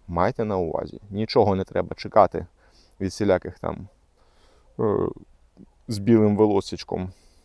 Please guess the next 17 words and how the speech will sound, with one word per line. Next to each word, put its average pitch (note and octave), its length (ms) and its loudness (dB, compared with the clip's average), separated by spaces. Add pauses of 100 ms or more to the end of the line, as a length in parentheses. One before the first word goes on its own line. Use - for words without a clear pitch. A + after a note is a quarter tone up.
(240)
за G2 580 4 (720)
тих, F2 320 -2
як D#2+ 240 -6
його, E2 240 -10 (100)
заокеанських G2 760 0
там - 220 -12 (240)
партнерів. F3 540 0 (300)
Просто G2+ 300 -2
берете G2 560 0
і G#2+ 260 -8
придбаваєте. D#2 680 -6 (760)
Повністю D3+ 320 2
українська G#2 360 -2
річ - 160 -4
перевир-, G2 520 -2
перевіреної G2+ 680 -4
якості. D#2+ 500 -6